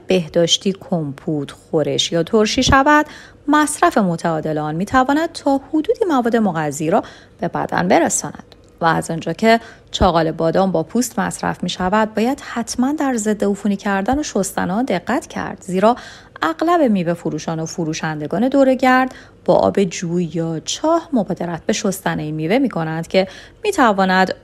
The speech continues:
عاملی برای بروز بیماری‌های گوارشی به ویژه حصبه که نوع عفونت باکتریایی است شود. چاقاله‌هایی که مقداری تلخی دارند، حاوی مقدار بسیار کمی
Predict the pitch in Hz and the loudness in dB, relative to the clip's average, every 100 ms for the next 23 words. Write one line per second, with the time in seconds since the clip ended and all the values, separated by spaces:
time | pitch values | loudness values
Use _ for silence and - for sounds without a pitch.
0 | - 185 180 196 381 359 240 208 220 185 | 0 2 2 2 2 4 4 4 2 0
1 | 185 214 190 175 160 143 175 196 180 156 | 0 0 0 0 -2 -2 -2 0 2 2
2 | 147 143 - 170 151 147 160 226 - 240 | 0 -2 -2 -2 -2 -4 -2 -2 -4 -4
3 | 226 - - 294 302 - - - - 277 | -4 -4 4 4 4 -8 -20 -8 0 0
4 | 359 381 - 214 - 190 254 311 185 170 | 0 -4 -4 -4 -2 -2 -2 0 0 -2
5 | - 165 147 185 320 - 165 - - - | -2 -2 0 -2 -4 -6 -10 -12 -16 -20
6 | - - - - 180 165 175 202 240 196 | -20 -20 -4 4 6 6 2 2 4 2
7 | 175 185 277 381 349 294 311 277 262 269 | 0 0 2 2 2 2 2 2 4 2
8 | 277 208 170 202 202 165 170 190 208 180 | 2 0 2 0 0 0 0 0 0 -2
9 | - 165 165 - 202 220 | -2 -2 -2 -4 -2 0